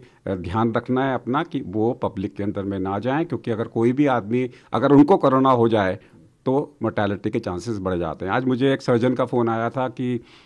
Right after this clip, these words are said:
साठ साल से ऊपर के लोगों की बाईपास सर्जरी जो एसेंशियल नहीं है, करूं कि नहीं करूं, उसके साथ में कारण ये है कि उन लोगों को अगर वो कोरोना लेके आ गए किसी कारणवश से, आज की डेट में एसिम्प्टोमेटिक हैं, तो सारे अस्पताल के अंदर में कर देंगे। यस,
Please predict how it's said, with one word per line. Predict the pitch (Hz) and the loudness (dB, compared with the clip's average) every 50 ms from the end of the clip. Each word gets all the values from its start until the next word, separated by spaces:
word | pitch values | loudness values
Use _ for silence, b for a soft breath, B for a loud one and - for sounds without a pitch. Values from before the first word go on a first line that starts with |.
| b b | b b
साठ | - - - 113 120 113 | -6 -2 2 2 2 2
साल | - - 123 123 | 0 0 -2 -2
से | 120 - 139 | 0 0 0
ऊपर | 120 117 - 123 117 | 0 2 0 0 -2
के | - - 131 | 0 0 0
लोगों | 120 113 110 107 117 117 | 2 2 2 4 2 2
की | 117 123 | 2 0
बाईपास | 117 104 98 101 104 104 117 120 120 117 | -2 0 0 0 0 0 0 -2 -2 0
सर्जरी | - 113 107 104 110 110 120 120 | -2 -2 0 0 2 2 2 2
जो | 110 117 113 | 2 0 -2
एसेंशियल | 104 - - 113 110 107 - 131 120 120 113 | -2 -2 -2 -2 -2 0 0 -2 -2 0 2
नहीं | 117 117 117 120 | 4 4 6 4
है, | 123 123 | 4 2
करूं | - - 127 135 139 | 0 0 2 2 4
कि | 123 143 127 | 4 4 6
नहीं | 120 117 107 | 6 6 6
करूं, | - 101 95 87 87 b b b b b b b b b b | 4 0 -2 -2 -4 b b b b b b b b b b
उसके | 113 113 - - 135 | -6 -4 0 0 0
साथ | - 127 104 92 - - | 2 2 0 0 0 -2
में | 101 101 104 | -4 -4 -4
कारण | 104 - 113 113 127 135 135 131 | 0 2 2 4 6 6 6 6
ये | 131 131 131 | 6 4 4
है | 135 | 4
कि | 135 147 | 2 2
उन | 139 131 143 139 | 2 6 8 8
लोगों | 139 143 135 147 147 | 10 8 8 6 4
को | 143 - 156 147 143 | 4 4 4 4 6
अगर | 139 127 117 135 139 135 | 4 4 2 2 0 2
वो | 131 143 | 2 2
कोरोना | 135 - 131 123 123 135 139 135 | 2 4 2 2 4 4 4 4
लेके | 131 123 123 135 | 2 2 2 4
आ | 120 110 | 4 6
गए | 98 117 117 98 - b b b b b b b _ _ _ | 6 6 4 4 4 b b b b b b b _ _ _
किसी | - 117 120 143 | -2 2 4 4
कारणवश | - 120 113 110 113 117 110 110 - | 4 4 4 4 4 4 4 2 0
से, | - 135 | 0 2
आज | 104 110 110 - | 4 4 2 4
की | - - | 2 4
डेट | 110 120 113 | 4 4 4
में | 123 120 117 | 4 2 2
एसिम्प्टोमेटिक | 110 123 120 - 120 113 - 120 117 107 104 - 120 117 - | 2 0 0 0 0 2 2 2 2 2 2 0 0 0 0
हैं, | 127 95 - | 0 -2 -2
तो | 131 120 | -4 -4
सारे | - 131 131 143 | -2 -2 0 0
अस्पताल | 131 110 - - 101 101 101 98 | 0 0 -2 -4 -4 -2 -2 -2
के | 95 98 | -2 -4
अंदर | 98 92 95 95 | -4 -4 -4 -4
में | 92 95 87 | -4 -6 -6
कर | - 92 90 | -6 -6 -6
देंगे। | 82 110 117 139 170 - B B B B B B B B | -6 -8 -8 -8 -8 -10 B B B B B B B B
यस, | 110 107 110 131 202 208 - | 2 4 4 4 4 2 -2